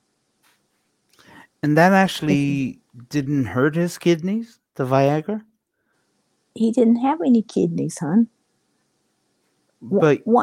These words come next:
Speaker 1: you
Speaker 2: once,
Speaker 1: said
Speaker 2: once
Speaker 1: he
Speaker 2: he
Speaker 1: had transplant.
Speaker 2: He did have trans-, he did have a transplant, but
Speaker 1: Right.
Speaker 2: but the disease shrank his kidneys until they just, they weren't doing him. He was on dialysis.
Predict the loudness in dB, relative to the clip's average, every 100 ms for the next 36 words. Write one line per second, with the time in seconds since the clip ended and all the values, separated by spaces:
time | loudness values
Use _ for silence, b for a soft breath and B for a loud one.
0 | 0 0 0 0 0 4 6 6 4 6
1 | 6 6 2 0 2 2 0 -4 -6 -6
2 | -8 -16 _ _ -4 0 2 2 2 0
3 | -2 -2 -6 -6 -6 -6 -6 -2 -2 -2
4 | -4 -6 -8 -4 -4 -4 -6 -8 -6 -10
5 | -16 _ _ _ _ _ 0 2 4 0
6 | -2 -10 _ _ _ _ -2 -2 -2 -4
7 | -4 -6 -2 0 0 0 -4 -6 -6 -4
8 | -4 -6 -6 -8 -8 -6 -4 -4 -6 -8
9 | -8 -8 -2 -2 0 -2 -4 -4 -10 -8
10 | -4 -4 -4 -6 -2 -2 -2 -2 -2 -2
11 | -2 -4 -2 -2 0 0 -2 -6 -10 -10
12 | -12